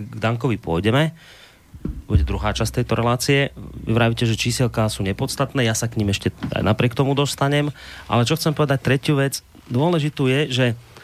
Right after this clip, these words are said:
si treba jednu vec uvedomiť, vážení poslucháči, aj tí, ktorí ste kritizovali ten fakt, že dnes tu budú sedieť zástupcovia tejto strany,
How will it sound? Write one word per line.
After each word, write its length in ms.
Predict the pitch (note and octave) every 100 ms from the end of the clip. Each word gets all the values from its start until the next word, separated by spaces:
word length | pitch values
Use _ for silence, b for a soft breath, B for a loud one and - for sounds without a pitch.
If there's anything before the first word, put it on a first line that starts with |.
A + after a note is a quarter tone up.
| B B B B - -
si 160 | C3+
treba 260 | E3 F#3+ D#3
jednu 160 | B2+ B2
vec 140 | G#2+
uvedomiť, 580 | A#2 A2+ F#2+ G2 G#2 -
vážení 380 | G2 G#2 A2 A2+
poslucháči, 640 | G#2+ G#2 C3+ C3 C3 D3+
aj 100 | C3+
tí, 140 | - G3+
ktorí 300 | - C#3 C3+
ste 160 | C#3
kritizovali 800 | - - C3+ A#2 G#2+ G2+ G2 F#2+ - - -
ten 180 | B2+
fakt, 320 | A2 - C3 A2
že 160 | G2
dnes 380 | F#2+ G#2 A2 -
tu 160 | - G#2
budú 180 | G#2
sedieť 460 | G2 - G2 G2+ F#2
zástupcovia 560 | G2 - A2 - G#2+ G2
tejto 240 | A2 -
strany, 580 | A2 - G2+ G#2 C#3+